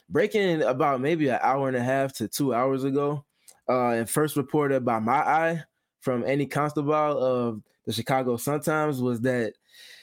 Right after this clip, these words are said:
unfortunately, Rebecca Gardner has sustained another, uh, somewhat significant injury, and it was suffered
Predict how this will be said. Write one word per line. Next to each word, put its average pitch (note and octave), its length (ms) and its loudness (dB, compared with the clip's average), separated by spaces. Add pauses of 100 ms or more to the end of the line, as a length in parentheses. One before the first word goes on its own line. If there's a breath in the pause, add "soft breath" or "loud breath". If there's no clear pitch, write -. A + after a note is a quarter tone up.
(400 loud breath)
unfortunately, C#3+ 840 0
Rebecca B2 460 -2
Gardner A#2+ 580 -2
has A#2 500 -2
sustained B2+ 800 -2
another, C3 840 0
uh, A#2 300 -2
somewhat D3 460 -2
significant C3+ 840 -2
injury, D3+ 640 0 (760 soft breath)
and B2+ 260 2
it C3+ 40 2
was C#3+ 140 0
suffered F3 460 2